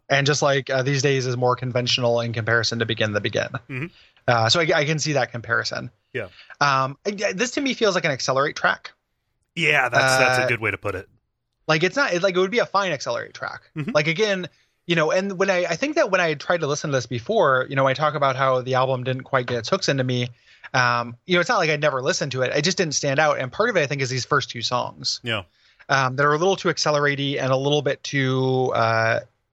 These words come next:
Speaker 1: like, just a little middling for me. Like,
Speaker 2: Mm-hmm.
Speaker 1: I don't mind All the Best. Like, I think this is a good song.
Speaker 2: Yeah, yeah.
Speaker 1: Um,
Speaker 2: The, the,
Speaker 1: it's just not
Speaker 2: to,
Speaker 1: a great song.
Speaker 2: to, to be,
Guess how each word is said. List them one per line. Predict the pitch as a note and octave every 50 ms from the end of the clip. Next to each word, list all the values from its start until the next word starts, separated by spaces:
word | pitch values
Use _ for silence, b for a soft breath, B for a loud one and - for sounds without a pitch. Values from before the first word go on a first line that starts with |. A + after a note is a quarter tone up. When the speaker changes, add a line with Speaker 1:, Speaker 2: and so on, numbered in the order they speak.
| _ -
Speaker 1:
like, | E3 D3+ C3+
just | D3+ D3+ -
a | D#3
little | D3 C#3 C3+
middling | A#2+ B2+ C3 B2 C3 A#2+ A#2 A#2+
for | A2+ - A#2
me. | A2+ C3 B2+
Like, | B2+ B2+ B2 - -
Speaker 2:
Mm-hmm. | - A#2+ A#2+ A#2+
Speaker 1:
I | A3
don't | C#4 C4+
mind | A3 G#3+ A3 G3
All | E3 C3+
the | B2 A#2+
Best. | A2+ - - -
Like, | - C#3+
I | D#3 D3+
think | E3+ E3
this | D#3+ C#3+ C#3+
is | D#3 D3 C#3+
a | C#3+ C3
good | C3+ C#3 B2
song. | - B2+ A#2 A2+ A2 A2 -
Speaker 2:
Yeah, | A#3 C4+ E3+ G2+ F#2
yeah. | A2+ A2 - -
Speaker 1:
Um, | B2+ C3 C3 - B2+ B2+
Speaker 2:
The, | A#3
the, | F3+ F3+
Speaker 1:
it's | E3 G3
just | G3 F#3 -
not | - F3 E3
Speaker 2:
to, | - G3
Speaker 1:
a |
great | E3+ C3+ C3+ B2+ C3 -
song. | - A#2+ A2 A2 - C#3
Speaker 2:
to, | C#3+ G3+
to | G3 - - E3+
be, | D3 D#3+ D3+ C#3 C#3 D3 - - E3 F3